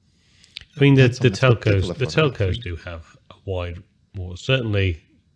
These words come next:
Speaker 1: um,
Speaker 2: They sold a lot. They sold a
Speaker 1: Yeah,
Speaker 2: lot of
Speaker 1: I'm
Speaker 2: data centers. They, they missed the train there, I think.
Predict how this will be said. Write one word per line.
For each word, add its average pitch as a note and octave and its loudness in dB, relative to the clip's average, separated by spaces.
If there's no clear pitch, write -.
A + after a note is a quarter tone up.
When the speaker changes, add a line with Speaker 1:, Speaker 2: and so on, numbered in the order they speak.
Speaker 1:
um, F2+ -8
Speaker 2:
They C#3 4
sold C#3+ -2
a C3 0
lot. C3 -8
They B2+ -2
sold B2 2
a B2 2
Speaker 1:
Yeah, B2 2
Speaker 2:
lot D3+ 2
of C3+ 0
Speaker 1:
I'm B2 4
Speaker 2:
data C3+ 4
centers. - -12
They, C#3 2
they C3+ 0
missed A#2+ 4
the - -6
train C3+ -4
there, E2 -6
I D#2+ -10
think. D#2 -16